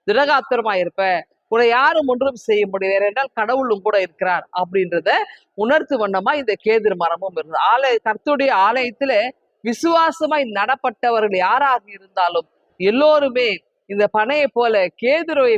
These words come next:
போல அவர்கள் செழித்தோங்குவார்கள். அவர் முதிர் வயதிலும் அவர்கள் கனிகளை தருகிறவர்களாக இருப்பார்கள். அப்படி என்றால், நாமும்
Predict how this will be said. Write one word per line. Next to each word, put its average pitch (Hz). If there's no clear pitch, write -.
போல 208
அவர்கள் 175
செழித்தோங்குவார்கள். 175
அவர் 185
முதிர் 269
வயதிலும் 277
அவர்கள் 190
கனிகளை 226
தருகிறவர்களாக 170
இருப்பார்கள். 156
அப்படி 175
என்றால், 185
நாமும் 208